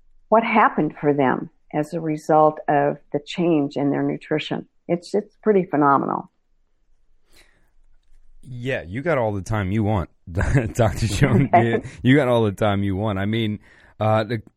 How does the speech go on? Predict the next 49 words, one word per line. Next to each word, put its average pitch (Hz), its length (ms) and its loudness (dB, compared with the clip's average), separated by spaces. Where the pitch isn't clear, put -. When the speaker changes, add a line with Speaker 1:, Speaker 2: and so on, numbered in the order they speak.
Speaker 2:
uh, 131 180 -2
I 156 280 -6
have 175 160 -6
a 117 100 -6
few 196 240 -8
things 139 260 -4
I 113 40 0
wanna 113 300 -4
also 127 300 -4
go 92 160 -6
back 107 300 -8
to 92 160 -10
here. 87 200 -10
Is 90 240 -14
I, 113 140 -14
I 120 80 0
love 123 320 2
your 98 140 0
strong 92 340 -2
stance, 90 380 -2
by 80 180 -6
the 76 100 -6
way. 76 240 -4
Thank 113 360 0
you 95 120 2
for 87 100 -8
the 80 140 -4
strong 85 300 -6
stance. 101 280 -6
And 104 80 0
I'm, 131 180 2
and 107 260 -4
just 185 280 0
to 120 80 0
back 113 320 2
up 113 140 0
another 101 360 0
strong 85 360 -6
stance, 80 380 -8
I'm 110 100 0
gonna 113 140 -4
go 95 160 -2
behind 90 460 -4
you 76 180 -6
with 101 220 2
something 107 400 -2
that 95 100 -2
I 139 140 4
state, 95 500 -2